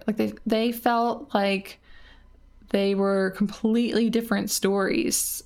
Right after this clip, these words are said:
Um, it's, um, it's kinda weird to think that they were part of the same book when you think about it, but then it, it would be neat that at the,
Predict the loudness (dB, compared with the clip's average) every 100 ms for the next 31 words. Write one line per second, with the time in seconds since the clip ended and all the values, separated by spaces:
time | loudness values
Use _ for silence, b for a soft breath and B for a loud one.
0 | -2 0 2 0 -2 -10 _ -4 -2 0
1 | 0 2 2 0 -4 -16 -20 -2 -2 0
2 | 2 2 2 2 0 0 0 2 0 0
3 | 2 2 0 -6 -2 0 2 2 0 2
4 | 0 2 2 2 0 0 0 0 -6 -16
5 | -20 B B B B B -2 0 2 0
6 | 0 0 0 -2 -2 0 0 2 -2 -6
7 | -6 -2 2 2 2 2 2 2 0 0
8 | 0 0 0 0 2 2 2 -2